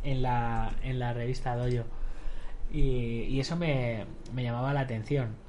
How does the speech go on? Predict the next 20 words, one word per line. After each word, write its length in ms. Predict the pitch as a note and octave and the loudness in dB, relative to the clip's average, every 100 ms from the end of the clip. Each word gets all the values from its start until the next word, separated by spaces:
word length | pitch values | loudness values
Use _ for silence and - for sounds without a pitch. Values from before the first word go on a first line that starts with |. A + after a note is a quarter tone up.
| - - - - - - - - - - - - | -18 -18 -18 -18 -18 -18 -14 -14 -14 -16 -16 -2
Ah, 200 | D3 C3 | 0 0
que 120 | A#2+ | -2
luego, 480 | A#2 C3+ D3+ D#3 D#3 C3+ | 0 0 2 2 0 -2
eh, 440 | C3 B2+ B2 A#2+ | 0 0 0 -2
no 120 | B2+ C#3+ | 0 0
e-, 160 | C#3 C3+ C3 B2+ | -2 -2 -4 -2
resulta 440 | B2+ - C3 C#3+ | -4 -4 -4 -4
que 100 | C3+ | -2
no 220 | C3 C3 | -2 -2
es 220 | C3 B2+ B2+ | -2 -4 -4
exactamente 1000 | A#2 B2 - A#2+ A#2+ A#2+ A#2+ A#2+ - A#2+ | -6 -6 -6 -6 -4 -4 -4 -4 -4 -6
el 120 | A#2 | -4
mismo 320 | B2 A#2+ A#2+ | -4 -4 -4
tipo 240 | C3 B2 | -6 -6
de 80 | A#2+ | -4
uniforme 400 | A#2 A2 B2+ B2 | -6 -6 -6 -4
que 80 | A#2+ | -6
utilizan. 440 | A2+ D#3 - A2 - - - - | -2 4 6 6 6 6 4 2
Pero 180 | A#2 A2+ | 0 2
bueno, 220 | D#3 A#2 | 4 4